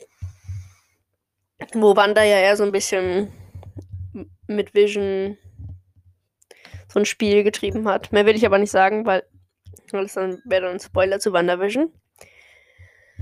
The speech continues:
Deswegen geht's dann weiter zu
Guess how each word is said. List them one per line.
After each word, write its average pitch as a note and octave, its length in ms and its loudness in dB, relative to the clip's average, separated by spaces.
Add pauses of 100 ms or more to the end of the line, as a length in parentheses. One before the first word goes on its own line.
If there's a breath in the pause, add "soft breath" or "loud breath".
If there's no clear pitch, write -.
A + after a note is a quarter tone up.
(440 soft breath)
Deswegen C4+ 640 4 (140)
geht's C#4 320 -2
dann A#3 240 0
weiter G#3 560 -2
zu G3+ 580 -10